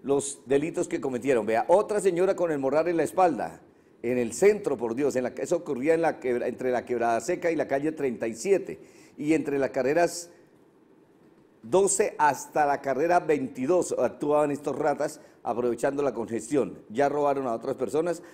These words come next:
Ahora vea cómo van a robar a esa señora que lleva el bolso. Mire, ahí la lleva la señora y vea cómo le abren facilito. Otro accionar de esta banda de ratas.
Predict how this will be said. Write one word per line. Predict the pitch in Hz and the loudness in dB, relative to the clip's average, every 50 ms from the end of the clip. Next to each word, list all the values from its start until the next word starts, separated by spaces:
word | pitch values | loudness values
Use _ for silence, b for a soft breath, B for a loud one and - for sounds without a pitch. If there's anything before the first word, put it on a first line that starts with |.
| B B B | B B B
Ahora | - 147 165 180 185 | 0 2 4 4 6
vea | 196 196 190 190 | 6 4 2 2
cómo | - 196 196 202 190 | 0 0 2 2 4
van | 190 190 190 | 4 2 2
a | 196 180 | 0 0
robar | 170 147 131 135 151 156 156 - - - - _ _ _ _ _ _ _ _ _ | 2 4 4 4 4 2 -2 -8 -16 -20 -20 _ _ _ _ _ _ _ _ _
a | 127 135 143 151 | 0 2 2 2
esa | 156 160 180 | 2 0 0
señora | 165 165 156 139 143 156 160 160 160 - | 0 0 0 0 2 2 0 0 0 -2
que | 160 120 | -4 -2
lleva | 113 139 151 151 | 0 0 0 0
el | 151 139 | 0 0
bolso. | 131 110 - 113 | -2 -4 -4 -4
Mire, | 104 104 92 95 - - | -4 -4 -4 -4 -2 0
ahí | 113 139 160 | 0 2 4
la | 170 | 4
lleva | 170 165 180 175 | 4 4 4 4
la | 165 127 | 4 4
señora | 131 123 127 143 156 | 0 -2 -2 0 0
y | 156 | 0
vea | 143 143 135 | 0 0 -2
cómo | - 151 151 143 | -2 -2 -2 0
le | 123 120 | 2 2
abren | 123 131 135 135 120 | 2 2 0 -2 -2
facilito. | 127 104 - 113 104 107 104 - - B B B B B B B B _ _ | -4 -4 -4 -6 -8 -8 -8 -10 -14 B B B B B B B B _ _
Otro | - 196 214 208 208 208 208 | 2 4 4 4 2 2 0
accionar | - - 160 156 156 170 170 156 123 | 0 0 0 2 2 2 2 0 0
de | 123 139 143 | 0 0 0
esta | 135 165 175 175 | 0 0 2 2
banda | 170 170 170 165 165 156 | 2 2 2 0 0 2
de | 139 | 2
ratas. | 127 143 147 131 - 85 - - - - | 2 2 0 0 -2 -6 -10 -10 -14 -20